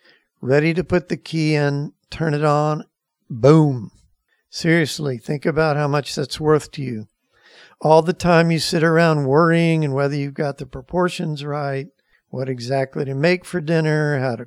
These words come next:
cook it, what's the recipe, blah, blah, blah. I can give you endless advice on how to make keto work. If you think your purpose in life is to figure stuff out, no matter how hard and long it takes,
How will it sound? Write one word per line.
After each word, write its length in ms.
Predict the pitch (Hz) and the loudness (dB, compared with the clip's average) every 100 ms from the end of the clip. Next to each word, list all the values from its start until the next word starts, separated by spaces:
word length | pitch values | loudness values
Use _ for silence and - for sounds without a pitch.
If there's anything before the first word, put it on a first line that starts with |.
| _ | _
cook 320 | - 202 196 180 | -4 -4 -2 -2
it, 420 | 165 160 156 196 | 0 2 0 -4
what's 320 | 156 156 - | -8 -8 -10
the 140 | 147 | -12
recipe, 840 | 139 143 165 - 147 - 151 151 147 | -4 0 0 0 -4 -6 -6 -4 -6
blah, 360 | 131 143 143 147 | -6 -6 -4 -6
blah, 280 | 139 135 | -4 -6
blah. 400 | 139 135 123 107 104 _ _ _ _ _ _ _ _ _ | -4 -6 -6 -6 -14 _ _ _ _ _ _ _ _ _
I 160 | - 156 | -4 -2
can 200 | 175 175 | 0 0
give 180 | 160 151 | 2 0
you 140 | 151 - - | -4 -8 0
endless 500 | 175 196 190 185 - | 2 4 4 2 0
advice 500 | 160 151 143 143 - | 0 4 6 4 0
on 140 | 135 | -4
how 160 | 123 147 | -2 -2
to 80 | 143 | -2
make 260 | 143 143 | -2 -4
keto 380 | - 160 147 139 | -10 -6 -4 -4
work. 480 | 131 143 110 - - _ _ _ _ | -2 -4 -6 -12 -20 _ _ _ _
If 100 | 131 | -14
you 80 | 147 | -12
think 440 | 127 - 185 190 - | -6 0 0 0 -4
your 100 | - | -2
purpose 420 | 185 175 202 202 | 0 0 -2 -2
in 140 | 185 | 0
life 340 | 175 165 160 - | 2 2 0 -4
is 140 | - | -10
to 100 | 156 | -10
figure 340 | - 180 170 | -4 -4 -2
stuff 400 | 156 - 165 170 | -6 -2 0 0
out, 420 | 156 139 135 - _ _ _ | 0 0 0 -2 _ _ _
no 100 | 147 | -2
matter 300 | 147 147 139 | 0 2 0
how 280 | 131 151 147 | 0 2 2
hard 300 | 147 151 151 | 4 4 4
and 160 | 151 147 | 2 0
long 280 | 143 147 151 | 2 2 -2
it 120 | 156 | -4
takes, 460 | 139 139 135 - | -4 -4 -4 -12